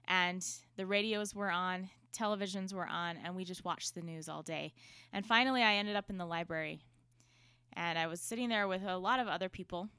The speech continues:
who were watching all these different t-, t-, T Vs that were in the library. And I sat there really at this table,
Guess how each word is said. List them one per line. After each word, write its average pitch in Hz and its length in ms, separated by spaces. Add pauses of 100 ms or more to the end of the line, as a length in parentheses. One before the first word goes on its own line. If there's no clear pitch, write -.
(500)
who 202 60
were 185 140
watching 170 500 (400)
all 196 180
these 196 180
different 190 320
t-, 190 220 (100)
t-, - 320
T 226 180
Vs 190 220
that 185 140
were 165 100
in 175 360 (540)
the 190 80
library. 185 560
And 170 140
I 180 100
sat 196 300
there 208 180
really 190 340
at 175 120
this 175 220
table, 185 560